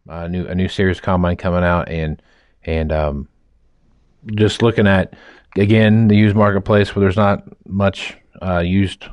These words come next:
late model stuff to pick from, there's some opportunity again to generate that, that used marketplace. I'm a little concerned about the differences that we're gonna have to draw to, to make sure that we have our machinery priced in a, a market that you can, you can resell into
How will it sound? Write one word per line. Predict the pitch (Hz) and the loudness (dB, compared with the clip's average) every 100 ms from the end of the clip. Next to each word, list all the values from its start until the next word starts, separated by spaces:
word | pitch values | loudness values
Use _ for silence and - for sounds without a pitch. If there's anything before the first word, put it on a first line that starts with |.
| - - | -10 0
late | 104 | 2
model | 90 92 90 | 4 2 0
stuff | - 98 | 0 -2
to | - | -2
pick | - 110 | -4 -2
from, | - 85 85 - - _ _ _ - | 0 0 -4 -8 -20 _ _ _ -2
there's | 101 - | 0 2
some | 104 | 0
opportunity | 92 95 107 98 | 0 0 2 2
again | 92 92 | 2 0
to | |
generate | 85 92 90 90 | 0 0 0 0
that, | 95 87 - | 0 0 0
that | 85 73 | -6 -2
used | 92 - | -4 0
marketplace. | 92 92 - 87 87 - _ - - - _ _ _ | -2 -4 -6 -4 -2 -6 _ -20 -20 -20 _ _ _
I'm | - 135 | -2 2
a | |
little | 135 120 | 2 0
concerned | 117 127 120 | -2 0 0
about | 110 110 107 - | 2 0 -2 -6
the | |
differences | 101 110 113 - 107 | -4 0 0 -2 -4
that | 107 | -2
we're | 98 | -2
gonna | 104 | -2
have | 101 | -2
to | - | -4
draw | 104 101 104 - | -2 0 0 -2
to, | - 87 - | -8 -8 -8
to | 101 | -2
make | 98 | -2
sure | - 101 | 0 0
that | 92 | 2
we | 95 | 2
have | 101 | 2
our | 92 | 2
machinery | 87 - 98 90 | 0 0 0 0
priced | - 104 101 - - - | -2 0 0 -4 -18 -8
in | 92 87 | -4 -2
a, | 85 82 - - | -2 -4 -8 -4
a | |
market | 98 98 87 | 0 0 0
that | 98 98 | -2 0
you | 104 | 0
can, | - 85 80 _ - | 0 -2 -4 _ -8
you | 98 | -6
can | 87 | 0
resell | 95 - 110 104 | 0 0 2 4
into | 107 104 110 104 | 4 2 2 2